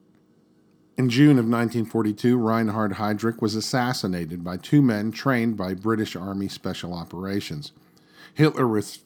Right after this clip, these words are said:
furious and ordered the arrest and execution of thousands of Czechs, both Jew and non-Jews alike. It's about this time that Herbert Levine, his parents, his wife, and child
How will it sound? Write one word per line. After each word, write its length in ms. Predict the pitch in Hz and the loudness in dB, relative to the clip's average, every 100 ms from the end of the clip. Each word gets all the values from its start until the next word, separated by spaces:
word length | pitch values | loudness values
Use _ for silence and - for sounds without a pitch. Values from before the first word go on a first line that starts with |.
| _ | _
furious 720 | - 202 180 101 - - - _ _ - | 0 4 6 4 0 -12 -14 _ _ -6
and 140 | 98 - | -6 0
ordered 380 | 131 117 104 92 | 2 4 0 -4
the 100 | 95 | -4
arrest 460 | 101 113 127 - | 0 0 0 -2
and 100 | 98 | -4
execution 880 | 101 - 101 - 113 113 - 117 123 - | -4 -6 -10 -6 -4 -4 -4 -6 -6 -10
of 100 | 90 - _ | -16 -16 _
thousands 560 | 131 117 110 92 92 87 | 0 0 -2 -4 -8 -10
of 100 | - | -12
Czechs, 440 | - 110 131 - | -6 -4 -4 -8
both 380 | - 87 98 90 | -12 -4 -4 -4
Jew 360 | - 101 127 117 | -4 0 2 2
and 120 | 95 | -2
non-Jews 480 | 95 95 87 90 85 | -2 -4 -6 -6 -8
alike. 480 | 85 98 87 62 - _ _ _ _ _ - - - - - - | -6 -4 -6 -8 -20 _ _ _ _ _ -20 -20 -20 -20 -14 -8
It's 180 | 107 - | -6 -4
about 360 | 107 147 - | 0 0 2
this 160 | 151 156 | 0 0
time 340 | - 107 110 | -2 -2 0
that 160 | 107 - | -2 -6
Herbert 460 | - 117 113 113 | -6 -4 -2 -4
Levine, 480 | 107 104 123 120 110 | -6 -2 0 0 -2
his 240 | 107 95 - | -4 -10 -8
parents, 500 | - 113 113 117 - | -4 -2 0 -2 -6
his 160 | 90 | -6
wife, 340 | 98 104 107 - | -4 -2 -4 -6
and 120 | 87 | -10
child 560 | - 117 110 92 90 | -6 -4 -2 -2 -6